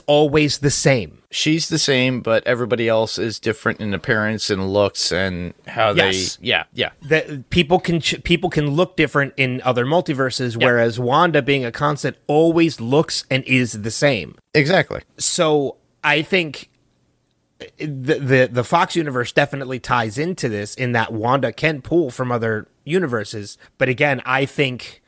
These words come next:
Speaker 1: because she's changing everything that comes in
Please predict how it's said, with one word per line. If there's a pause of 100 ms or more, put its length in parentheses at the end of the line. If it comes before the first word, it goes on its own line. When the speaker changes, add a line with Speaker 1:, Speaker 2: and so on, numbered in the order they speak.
Speaker 1:
because
she's
changing
everything
that
comes
in